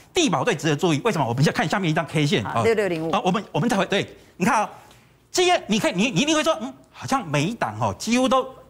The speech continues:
Speaker 2: 都很强啊。
Speaker 1: 都有，都有，六月份都开始涨。那为什么会，我会挑那档股票帝宝？好，很简单，因为你看哦，T V C它平台已经突破，其他都还没有创新高，对不对？T V C做平台已经突破了，那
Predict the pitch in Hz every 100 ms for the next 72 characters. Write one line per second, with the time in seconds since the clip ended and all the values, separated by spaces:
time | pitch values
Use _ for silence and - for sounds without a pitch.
0 | - 226 214 170 180 151 156 285 285 285
1 | 262 - - 294 254 262 240 247 220 180
2 | 170 110 294 285 277 123 139 226 - 123
3 | 160 180 185 147 120 107 147 - 143 110
4 | - - 135 - - - - 240 233 131
5 | 180 196 - - 269 165 233 135 - -
6 | - - 202 277 254 254 262 - - 269
7 | 190 202 208 160 208 143 147 - - -
8 | - 247 311 320 262 254 165 226 226 214
9 | 226 123 - 233 277 262 294 226 - 294
10 | 220 - 220 208 208 170 226 - 185 220
11 | 156 - - - - 359 339